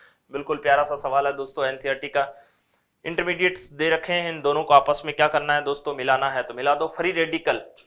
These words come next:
यानी कि कार्बन के ऊपर क्या आ जाए दोस्तों? अनपेड इलेक्ट्रॉन आ जाए, उसे अपन क्या बोलते हैं? फ्री रेडिकल। फ्री रेडिकल में अगर एग्जांपल ले लें तो सीएस थ्री रेडिकल, ठीक है।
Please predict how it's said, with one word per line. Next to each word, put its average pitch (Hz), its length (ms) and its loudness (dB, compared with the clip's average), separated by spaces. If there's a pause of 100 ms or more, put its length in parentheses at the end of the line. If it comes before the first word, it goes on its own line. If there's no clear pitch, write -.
(100)
यानी 139 180 -4
कि 151 100 -10
कार्बन 147 440 0
के 156 80 -12
ऊपर 151 240 -4
क्या 147 140 0
आ 147 40 2
जाए 151 220 -2
दोस्तों? 147 480 -6
अनपेड 151 300 -4
इलेक्ट्रॉन 139 400 -6
आ 135 80 0
जाए, 139 160 -4
उसे 135 240 -8
अपन 135 240 -6
क्या 131 160 2
बोलते 131 300 -4
हैं? 143 220 -6
फ्री 143 220 -6
रेडिकल। 123 440 -4 (120)
फ्री 165 140 -4
रेडिकल 165 640 -2 (160)
में 151 200 -6
अगर 147 240 -4
एग्जांपल 139 400 -6
ले 139 140 -6
लें 143 180 -12
तो 143 100 -10
सीएस 151 440 -10
थ्री 151 120 -12
रेडिकल, 123 400 -10 (320)
ठीक 160 180 -6
है। - 340 -10